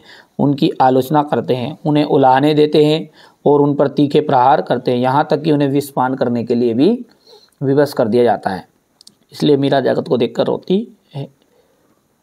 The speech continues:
द्विवेदी युग की गद्य की कुछ विशेषताएं बताइए। देशभक्ति,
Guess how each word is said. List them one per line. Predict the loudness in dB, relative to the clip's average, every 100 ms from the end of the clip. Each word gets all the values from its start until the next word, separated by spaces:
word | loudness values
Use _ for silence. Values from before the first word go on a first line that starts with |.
| _ _ _ _ _ _ _ -12
द्विवेदी | 0 4 4 6 4
युग | 4 2
की | 0
गद्य | 2 2 2
की | 2 2
कुछ | 2 2
विशेषताएं | 2 2 2 2 4
बताइए। | 4 4 4
देशभक्ति, | 4 4 2 -2 0 -2